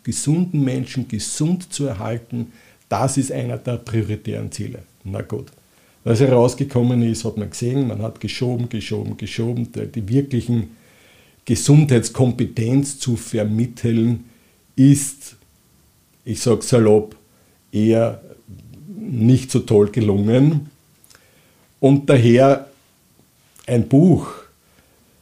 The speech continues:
fordert, äh, natürlich heraus, um exakt zu werden, was bewirkt es wirklich und was sind die wirklichen Top-Botschaften,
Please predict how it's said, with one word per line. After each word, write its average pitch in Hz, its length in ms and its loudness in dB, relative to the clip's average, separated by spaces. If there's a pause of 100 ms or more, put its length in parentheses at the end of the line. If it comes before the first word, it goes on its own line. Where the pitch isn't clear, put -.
(360)
fordert, 143 640 4 (160)
äh, 180 640 -12
natürlich 135 520 2
heraus, 117 460 2
um 127 140 2
exakt 120 540 -4
zu 135 180 2
werden, 120 560 -2 (320)
was 123 540 -2
bewirkt 127 500 -4
es 120 260 -4
wirklich 123 600 -4
und 120 300 -2 (360)
was 120 420 0
sind 135 220 0
die 113 120 0
wirklichen 127 500 -2
Top-Botschaften, 113 1400 -2